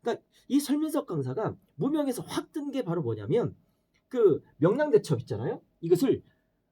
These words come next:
어, 그, 뭐, 천만 관객이 봤어요. 이것을 그 속에서 한국사를 끄집어낸 거예요. 역사를 끄집어냈어요. 그걸 짧은 영상으로 만들어서, 어, 배포를 합니다. 그것이 폭발적인 인기를 끕니다.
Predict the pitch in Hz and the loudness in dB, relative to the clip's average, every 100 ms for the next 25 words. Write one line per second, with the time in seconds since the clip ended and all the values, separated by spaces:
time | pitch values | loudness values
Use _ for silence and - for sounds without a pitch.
0 | _ - - - - - - 185 185 330 | _ -16 -16 -10 -10 -10 -6 -6 -2 0
1 | 349 330 233 208 190 135 135 143 196 - | 2 2 0 0 0 -2 0 -2 -2 -6
2 | _ _ _ - 262 277 185 - _ _ | _ _ _ -4 -2 4 2 2 _ _
3 | _ _ _ _ - 247 277 320 277 320 | _ _ _ _ -4 0 2 2 2 -2
4 | 294 285 277 311 359 339 180 117 190 - | -4 -2 0 4 6 6 2 0 -2 0
5 | 302 302 370 330 180 - 98 92 _ _ | 0 6 6 6 2 -2 -6 -8 _ _
6 | _ _ _ _ _ _ _ _ _ - | _ _ _ _ _ _ _ _ _ 0
7 | 320 302 - _ 294 294 311 285 214 208 | 2 2 0 _ 0 0 2 2 2 2
8 | 208 185 135 143 135 240 311 _ _ _ | 0 2 2 2 0 -2 -8 _ _ _
9 | _ 285 240 - 269 277 285 285 285 113 | _ -10 -8 -2 -4 0 2 2 -2 -6
10 | _ _ _ - 240 - - _ 311 - | _ _ _ -10 -8 -8 -12 _ -4 -4
11 | 277 247 165 160 160 147 - 262 131 101 | -4 -2 -2 0 0 -2 -4 -4 -4 -8